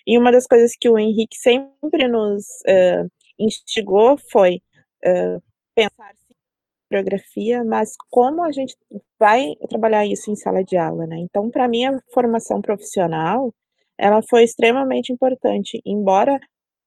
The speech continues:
a minha experiência enquanto professora, ela é num, num, num coletivo de educação popular que tem uns moldes muito parecidos com os do vestibular, a minha experiência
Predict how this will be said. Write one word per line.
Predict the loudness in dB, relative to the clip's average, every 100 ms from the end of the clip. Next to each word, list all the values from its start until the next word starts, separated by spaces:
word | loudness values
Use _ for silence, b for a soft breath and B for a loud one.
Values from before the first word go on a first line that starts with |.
| _ _ _ -2
a | -2
minha | 0 -4
experiência | -2 -2 0 -2 -4 -4 -4
enquanto | -4 -4 -6
professora, | -8 -10 -12 -6 -4 -4
ela | -4 -4
é | 0 2 2
num, | 0 -4 -8 -12 -12
num, | -8 -8 -8 -12 -18 -20 _ _ _ -20 -20 _ _ _ _ _
num | 0 0
coletivo | 2 2 2 -2 0
de |
educação | -2 -4 -18 -8 -6 -4 -6
popular | -4 0 0 0
que | -6
tem | -6
uns | -6
moldes | -4 -2 -2
muito | -2 -4 -2
parecidos | -2 -2 -6 -8
com | -6 -8 -8
os | -6 -6
do | -4
vestibular, | -2 -4 -4 -4 -2 0 0 -2 -4 _ _ _
a | -2 0
minha | 2 0
experiência | -2 0 2 2 0 -2 -4 -6 -2 -2 -4